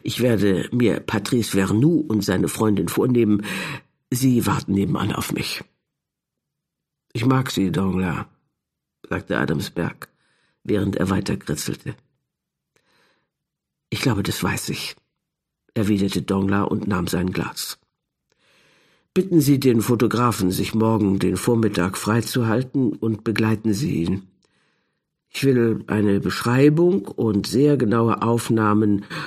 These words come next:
von dem blauen Kreidekreis, der vielleicht kommende Nacht in Paris gezeichnet wird.“ „Von dem Kreis? Meinen Sie diese Geschichte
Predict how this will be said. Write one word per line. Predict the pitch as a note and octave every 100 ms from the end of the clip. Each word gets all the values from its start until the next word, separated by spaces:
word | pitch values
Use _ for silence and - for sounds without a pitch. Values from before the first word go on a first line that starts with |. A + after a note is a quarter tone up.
| -
von | _ G#2+
dem | A2 G#2 G2+
blauen | A2+ A2 A2 G#2+
Kreidekreis, | - A2+ G#2+ F2 - D#2+ F#2 - - -
der | F2+ F#2+ E2+ -
vielleicht | A2+ G2 F2+ -
kommende | - A2+ G#2+ F#2+ F#2
Nacht | F2 F#2 - - - - _ _ _ _ _ _ _
in | G2+ F#2+
Paris | F#2+ F#2 G#2+ A2+ - - -
gezeichnet | F#2+ - G2+ - - -
wird.“ | - - _ _ _ _ _ _ _ _ _ _
„Von | - D3
dem | C3 A#2
Kreis? | - G2 F#2+ F3+ - - - - - _ _ _ _ _ _ _ _ _ E3
Meinen | G2 D#2+ C2 - C3 C3 C3+ C3
Sie | B2 C3+
diese | C3 B2+ B2 A#2+
Geschichte | G#2 A#2 - D#3+ C3 A#2+